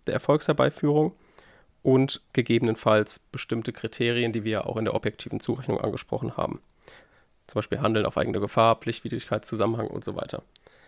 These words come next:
Und dann haben sie noch Rechtswidrigkeit und Schuld und in-, innerhalb der Schuld prüfen sie nur die Zumutbarkeit sorgfaltsgemäßen Verhaltens.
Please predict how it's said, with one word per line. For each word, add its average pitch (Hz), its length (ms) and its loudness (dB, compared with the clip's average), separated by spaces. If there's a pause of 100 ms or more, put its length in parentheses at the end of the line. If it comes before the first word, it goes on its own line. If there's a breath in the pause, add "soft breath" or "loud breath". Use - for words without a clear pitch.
(360 soft breath)
Und 117 240 -2
dann 139 180 4
haben 131 160 0
sie 117 100 0
noch 110 180 2
Rechtswidrigkeit 175 720 0
und - 180 -4
Schuld - 320 0
und 120 100 0
in-, 117 180 -2
innerhalb 151 300 4
der 131 100 4
Schuld 143 340 4
prüfen 135 280 0
sie 117 120 0
nur 131 200 2
die 120 160 -4
Zumutbarkeit 151 880 2
sorgfaltsgemäßen 110 1000 2
Verhaltens. - 640 -8